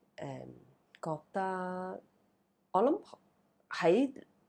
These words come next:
套戲嘅完結，佢係話俾我聽，佢係好圓滿，或者覺得，覺得成為自己係一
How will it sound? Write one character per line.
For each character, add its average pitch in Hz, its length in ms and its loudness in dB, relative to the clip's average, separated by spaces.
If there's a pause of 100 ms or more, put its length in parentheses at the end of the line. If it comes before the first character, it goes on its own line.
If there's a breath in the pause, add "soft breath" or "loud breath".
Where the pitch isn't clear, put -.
(840)
套 185 200 8
戲 185 200 4
嘅 151 280 2
完 131 120 -6
結， - 160 -10
佢 160 180 0
係 139 60 -2
話 139 160 2
俾 175 100 -2
我 170 80 -4
聽， 180 240 -6
佢 139 180 -4
係 135 160 -10
好 143 280 -6 (560 loud breath)
圓 139 200 0 (100)
滿， 127 240 -2
或 147 120 0
者 175 160 -2
覺 170 200 -4 (100)
得， 190 200 0 (1120)
覺 175 200 2
得 226 100 0
成 127 200 -4 (100)
為 104 120 -6 (100)
自 - 200 -8
己 127 360 -4
係 135 440 -6 (2750 soft breath)
一 214 120 0